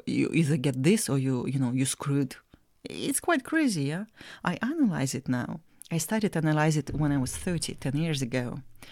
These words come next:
I, I asked myself, "Why didn't I wanna be a, a w-, world famous star? Why not just, uh, you know, do what I love, acting?"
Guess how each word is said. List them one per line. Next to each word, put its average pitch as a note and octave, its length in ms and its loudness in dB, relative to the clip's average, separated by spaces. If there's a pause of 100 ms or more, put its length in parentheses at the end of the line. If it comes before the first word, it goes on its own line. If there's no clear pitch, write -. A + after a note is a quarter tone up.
(640)
I, D3+ 300 2
I D#3 80 4
asked D#3+ 260 2
myself, C#3 360 -2
"Why F3 160 0
didn't A3+ 160 2
I E3+ 40 2 (120)
wanna D#3+ 180 2
be D3 300 0
a, C3+ 320 -4 (180)
a C#3 80 -2
w-, C#3+ 220 -2
world D3 320 0
famous C#3+ 340 -2
star? - 420 -6 (100)
Why D#3 280 0
not E3+ 240 -2
just, C#3+ 420 -4
uh, C3+ 300 0 (220)
you A3 100 4
know, C3+ 220 4
do C3 180 0
what D#3+ 240 0
I B2+ 80 2
love, D3 320 0
acting?" - 520 -4